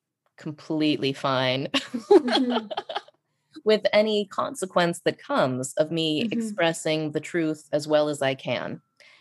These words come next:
Speaker 2: Mm-hmm.
Speaker 1: And sometimes I'll mess it up. Sometimes I'll be unnecessarily rude or shitty in the way that I express it. Sometimes I'll be, um, you know, I'll, I'll be completely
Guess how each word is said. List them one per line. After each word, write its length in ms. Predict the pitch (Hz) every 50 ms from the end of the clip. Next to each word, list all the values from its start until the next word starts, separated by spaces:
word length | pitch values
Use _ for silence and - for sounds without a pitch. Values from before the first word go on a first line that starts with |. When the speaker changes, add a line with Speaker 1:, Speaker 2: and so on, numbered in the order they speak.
| _ _ -
Speaker 2:
Mm-hmm. 100 | 285 226
Speaker 1:
And 340 | 147 147 151 151 143 147 147 - _ _ _ -
sometimes 500 | - - 170 160 151 160 151 151 151 151
I'll 220 | 147 139 147 143 143
mess 260 | 151 156 143 143 143 -
it 80 | 139 160
up. 240 | 180 214 214 214 -
Sometimes 400 | - 160 156 147 147 147 143 143
I'll 100 | 139 135
be 140 | 143 143 123
unnecessarily 1040 | - 139 143 147 143 139 - - - - 151 143 139 143 135 139 131 127 127 120 117
rude 500 | 139 151 170 190 202 202 202 190 185 165
or 100 | 147 139
shitty 480 | 139 - - 185 185 190 190 190 190
in 120 | 190 170 160
the 60 | 160
way 200 | 165 170 175 175
that 100 | 170 170
I 80 | 170 170
express 480 | 170 - - - - 180 180 175 -
it. 200 | 185 180 170 - -
Sometimes 580 | - 147 147 147 - 156 143 139 143 135 - -
I'll 160 | 143 139 135 135
be, 420 | 135 135 135 131 131 131 131 131 _ -
um, 500 | 139 139 135 131 120 120 117 104 - - - - - _ _ _ _ _ _ _ _ _ _ _ _ _ -
you 120 | - 151
know, 460 | 147 143 135 135 135 131 131 143 - _ _ _ _ _ _ _ _ _ _ _ _ _ _ _ _ _ _ _ _ _ _ - - - -
I'll, 300 | 143 151 139 131 - - - - - 165 - _
I'll 140 | - 135 131 -
be 180 | - 123 117
completely 920 | 117 - 139 139 - - 160 151 151 151 156 147 139 135 135 131 - _